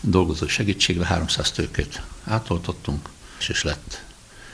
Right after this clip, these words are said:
kétezer-négyben negyven liter borom. Ezt a negyven liter bort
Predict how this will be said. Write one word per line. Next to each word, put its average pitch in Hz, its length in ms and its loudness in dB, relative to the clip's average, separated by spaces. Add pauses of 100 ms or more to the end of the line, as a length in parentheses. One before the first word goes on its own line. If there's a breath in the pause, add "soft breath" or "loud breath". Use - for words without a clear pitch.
(120)
kétezer-négyben 76 760 0
negyven 73 340 0
liter 80 340 -6
borom. 71 320 -2 (160)
Ezt - 300 2
a 107 40 6
negyven 87 320 6
liter 78 360 0
bort 87 460 2